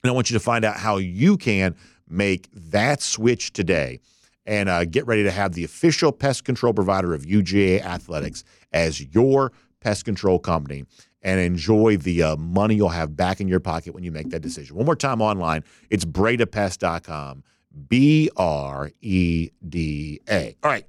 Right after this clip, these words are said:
no way not to make this awkward, but I'm gonna have to communicate with my, uh, <laughs> my great team of producers who try to their best to make me look halfway decent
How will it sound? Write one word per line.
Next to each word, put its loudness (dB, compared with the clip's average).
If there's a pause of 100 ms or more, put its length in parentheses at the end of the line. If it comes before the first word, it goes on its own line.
(160)
no 2
way 4
not -2
to -8
make 0
this -6
awkward, 0 (300)
but -2
I'm 2
gonna 2
have -2
to -14
communicate 0
with -8
my, 2
uh, 4 (240)
<laughs> -16
my -4
great -4
team -12
of -16
producers -6 (240)
who 2
try 0
to 2
their 2
best 0
to -8
make 0
me 0
look 2
halfway 0
decent 4